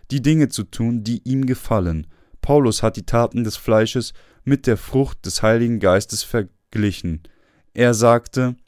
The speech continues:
"Die Frucht aber des Geistes ist Liebe, Freude, Friede, Geduld, Freundlichkeit, Güte,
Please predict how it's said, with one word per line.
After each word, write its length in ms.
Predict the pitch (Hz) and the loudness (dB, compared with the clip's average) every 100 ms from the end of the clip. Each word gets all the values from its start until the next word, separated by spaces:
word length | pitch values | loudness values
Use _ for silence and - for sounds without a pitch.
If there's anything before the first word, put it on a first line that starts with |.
| _ _ - | _ _ -12
"Die 140 | 117 | -12
Frucht 380 | - - 165 - | -6 0 0 0
aber 260 | 101 98 98 | 0 2 0
des 200 | 98 - | -2 2
Geistes 560 | 110 113 - 131 120 | 4 4 2 -2 -4
ist 300 | - - - | -4 -6 -4
Liebe, 480 | 139 151 123 87 78 - _ _ | -4 -4 -2 -2 -4 -8 _ _
Freude, 540 | - 127 127 127 131 | -4 2 4 4 4
Friede, 460 | 123 151 165 147 110 | 2 0 0 0 -2
Geduld, 520 | 98 85 113 117 117 | -2 0 2 4 2
Freundlichkeit, 840 | - 135 143 - - - 85 80 | -2 0 2 0 -8 -4 -4 -4
Güte, 500 | - 131 123 135 123 | -4 -2 -2 -2 -2